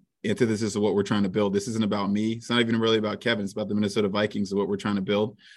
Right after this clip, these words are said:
Um, and again, we're trying to build the team that gets us in the dance and gives us a chance to, to win it all. So it's not about the guys that were here before us. And look,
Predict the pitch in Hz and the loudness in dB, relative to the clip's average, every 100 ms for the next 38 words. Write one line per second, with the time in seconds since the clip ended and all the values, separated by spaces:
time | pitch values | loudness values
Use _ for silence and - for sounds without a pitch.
0 | - _ - 104 - 101 104 117 107 98 | -20 _ -6 -4 -4 0 2 2 2 2
1 | 113 139 120 110 120 104 110 120 107 104 | 2 4 4 4 2 2 2 2 2 0
2 | 95 110 110 113 - - _ - 117 107 | -2 -4 -2 -2 -4 -12 _ 2 4 6
3 | 110 117 120 107 107 107 104 95 110 101 | 4 2 0 0 -2 -2 -4 0 0 0
4 | - - 104 - 107 107 104 101 98 95 | -4 -2 -2 0 0 2 2 0 -2 -4
5 | - - _ - 113 101 127 131 123 120 | -8 -20 _ -2 0 2 4 6 6 4
6 | 107 110 110 104 107 104 110 101 - 107 | 2 2 0 0 0 2 2 0 -2 0
7 | 107 107 104 113 135 | 0 0 0 0 0